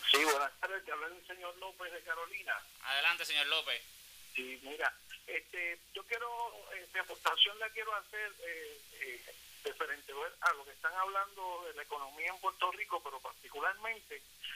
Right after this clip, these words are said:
Speaker 1: eh, de la economía informal. Yo creo que, eh, los escollos que, que presenta la economía y la dificultad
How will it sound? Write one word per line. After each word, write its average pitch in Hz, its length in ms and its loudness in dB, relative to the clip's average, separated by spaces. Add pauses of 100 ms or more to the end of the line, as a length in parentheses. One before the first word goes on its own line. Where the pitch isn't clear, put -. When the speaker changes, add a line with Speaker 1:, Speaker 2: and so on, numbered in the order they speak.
(380)
Speaker 1:
eh, 135 220 0
de 131 120 -12
la 131 80 -6
economía 135 520 -4
informal. 156 720 -4 (360)
Yo 156 160 -2
creo 220 400 -4
que, 151 480 2
eh, 135 440 0 (920)
los 143 160 2
escollos 185 480 -4
que, 208 440 -6
que 202 120 -10
presenta 185 840 0 (380)
la 151 120 -4
economía 175 720 -2 (800)
y - 120 -6
la 135 160 8
dificultad 143 840 -4